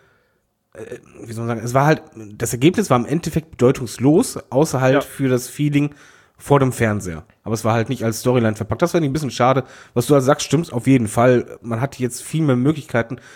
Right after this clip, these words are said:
Speaker 1: Vor allen Dingen kann man halt auch Wrestler mehr Optionen geben.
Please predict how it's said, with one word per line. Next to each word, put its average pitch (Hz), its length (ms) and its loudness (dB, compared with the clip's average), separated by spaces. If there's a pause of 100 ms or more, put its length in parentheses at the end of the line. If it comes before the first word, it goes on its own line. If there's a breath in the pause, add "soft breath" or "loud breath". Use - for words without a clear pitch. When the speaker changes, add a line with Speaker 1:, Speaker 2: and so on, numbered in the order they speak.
(120 loud breath)
Speaker 1:
Vor - 120 -2
allen 139 80 4
Dingen 147 160 0
kann 139 140 -2
man 135 140 0
halt 123 320 0
auch 123 200 -4
Wrestler 127 540 2 (480 soft breath)
mehr 120 280 2
Optionen 131 560 0
geben. 123 480 2